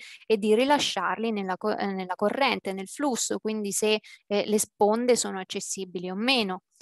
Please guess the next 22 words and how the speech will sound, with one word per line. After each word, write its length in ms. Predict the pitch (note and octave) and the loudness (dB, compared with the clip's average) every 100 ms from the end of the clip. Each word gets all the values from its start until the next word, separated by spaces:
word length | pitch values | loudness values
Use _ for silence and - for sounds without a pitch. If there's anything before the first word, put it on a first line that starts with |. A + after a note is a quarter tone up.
| - - - | -20 -20 -8
Eh, 360 | - A3+ A3 A3+ | 0 2 4 0
ovviamente, 680 | B3+ C4+ F4 D4+ D4 - A3 | -2 0 -2 -2 -4 0 0
eh, 300 | - G#3+ G3+ | 0 0 0
questo 320 | - C4+ - A#3 | 0 0 2 4
ha 140 | A3 | 4
anche 240 | A#3 A#3+ | 2 -2
a 80 | A#3+ | -6
che 120 | - D4 | -6 -8
fare 500 | - F#3+ G3 G#3+ A3+ | 0 2 2 0 0
con, 340 | A3 A3 A3+ | 0 0 0
eh, 680 | A3+ A3 - G3+ F#3+ F#3 F#3 | -2 -2 -2 0 0 -2 -6
l'accessibilità 760 | - G3+ G#3+ - A3 A#3 B3 B3+ | -4 -4 -4 -6 -6 -6 -2 0
ha 40 | |
anche 220 | G#3+ - | 0 -2
a 80 | G#3+ | -6
che 160 | - D4+ | -4 -8
fare 460 | - F#3+ F3+ G3+ G3+ | -2 0 2 0 -2
con, 360 | G#3+ G#3+ A3 | -2 -2 -2
eh, 460 | G#3+ G#3 G#3 F#3+ F#3+ | -2 -2 0 0 0
il 160 | G#3+ G3+ G#3 | -2 0 0
regime 480 | G#3 - F4+ A3 F3+ | 0 -2 -2 -2 -6
idrico. 640 | F3+ F3 - F3+ F#3+ | -10 -12 -12 -6 -4